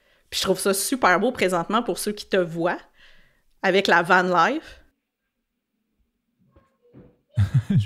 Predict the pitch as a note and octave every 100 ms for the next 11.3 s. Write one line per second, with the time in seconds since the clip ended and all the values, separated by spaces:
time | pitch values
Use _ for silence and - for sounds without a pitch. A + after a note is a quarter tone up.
0 | - - A2 D3+ F3 E3+ - - F#2+ -
1 | D3+ B2 C#3 - C3 A#2 A2+ A#2 C3 A#2
2 | F#2+ E2+ D#2 - A#2 G#2+ G#2 G#2+ A2 A#2
3 | A#2+ - G2+ F#2+ F#2+ G#2 G2+ G#2 A2+ A2
4 | - - _ - _ - G#3+ G3+ B3+ A#3+
5 | C4+ A3+ - A3 A3+ A4+ - _ - A3
6 | A3+ - - G#3+ G#3 A#3+ A3+ G#3+ - F#3
7 | F#3 A#3 A3 G3 F#3 F#3+ F#3 F#3+ G#3+ A3+
8 | - G3+ G#3 G#3 F#3+ F#3 - F#3+ G3+ G3
9 | - G3 G#3 F#3+ F3+ - F3+ F#3 F#3+ D4+
10 | - - - _ _ _ F3 C#4+ B4+ A3
11 | F#3 B3 D4